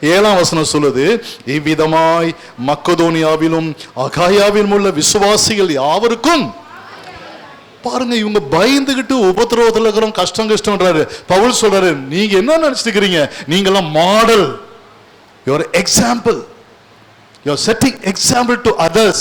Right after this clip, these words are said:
உங்களை ஒரு விட்னஸா பார்க்கிறேன். அந்த யூதர்களுக்கும்,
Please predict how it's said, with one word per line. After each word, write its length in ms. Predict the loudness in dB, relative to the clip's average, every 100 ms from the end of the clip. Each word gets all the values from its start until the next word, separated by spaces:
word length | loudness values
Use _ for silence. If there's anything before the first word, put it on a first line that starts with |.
| -6 -8 -16 -20 -20 -20 -20 -6
உங்களை 260 | 0 2 4
ஒரு 140 | 2
விட்னஸா 520 | 0 -4 0 0 2 2
பார்க்கிறேன். 540 | 0 0 -2 -4 -6 -14 -20 -6
அந்த 540 | -4 0 2 2 0 -4 -16 -6
யூதர்களுக்கும், 920 | -2 0 0 2 2 2 2 0 -2